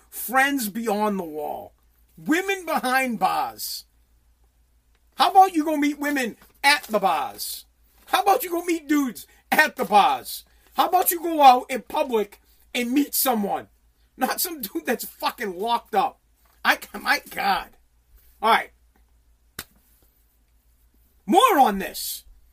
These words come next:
This is, this, I'm, I'm not done with this, because there's more. I have got to interview, and I will.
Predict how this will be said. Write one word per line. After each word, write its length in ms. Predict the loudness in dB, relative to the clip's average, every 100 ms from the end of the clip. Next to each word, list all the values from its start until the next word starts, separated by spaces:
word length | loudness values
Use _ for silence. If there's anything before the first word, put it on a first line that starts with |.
| -8
This 180 | -4 -2
is, 160 | -2
this, 260 | -4 -6 -2 2
I'm, 200 | 0 2
I'm 160 | 0 4
not 300 | 4 2 0
done 440 | 2 2 -2 -14 _ _ _ -8
with 220 | -8 -6
this, 200 | -8 -4
because 180 | -4 -2
there's 240 | -2 -2
more. 400 | 0 0 0 -6 _ _ _ 0
I 160 | 4 4
have 240 | 2 0
got 260 | 2 2 2
to 180 | -6
interview, 360 | -2 -2 -4 -6
and 100 | 2
I 120 | 2
will. 340 | 4 0 0